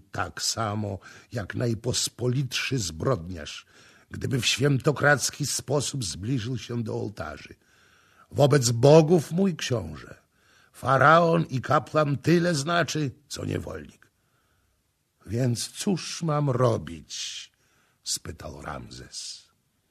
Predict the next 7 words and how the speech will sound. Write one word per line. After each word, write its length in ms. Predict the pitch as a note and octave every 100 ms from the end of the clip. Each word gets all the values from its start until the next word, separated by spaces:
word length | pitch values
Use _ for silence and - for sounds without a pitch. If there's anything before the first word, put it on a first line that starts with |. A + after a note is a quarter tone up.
| _ _ _ _ _ _ _ _ _ -
Szukać 680 | - E3 F#3 E3 E3 -
odpowiedzi 720 | C#3 G2+ C3 G#2 C#3 B2 B2
na 140 | A#2+ A#2+
swoją 440 | - B2+ A#2 A#2
troskę 720 | - A#2+ A2 - A2 G#2+ G2+ F#2+
w 60 |
świątyni, 840 | - - G#2 F#2 D#2 A2 F#2+ E2